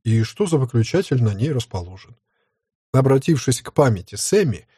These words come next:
я узнал, как включать и переключать иллюзии. И это относилось ко всем предметам, что находились в квартире.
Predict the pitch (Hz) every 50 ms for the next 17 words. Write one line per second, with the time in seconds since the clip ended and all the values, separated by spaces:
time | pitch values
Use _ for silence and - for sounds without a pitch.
0 | _ _ _ _ - 117 127 165 180 175 160 165 180 208 208 170 131 - - 175
1 | 143 117 - - - - 107 104 - - 196 214 202 - 127 120 110 - 117 113
2 | 117 - 120 117 - - 180 160 - 123 101 98 95 92 85 85 92 98 107 _
3 | _ _ _ _ _ _ _ _ _ _ _ - - 131 165 196 214 - 190 180
4 | - - 143 143 135 - 185 185 175 160 - - - 151 135 - - 151 139 117
5 | - 107 98 95 87 92 110 151 180 160 - 87 80 - - - - 160 190 208
6 | 185 160 - 139 120 101 107 123 131 123 - - - - - _ - - 123 120
7 | - - - 92 78 - _ _ _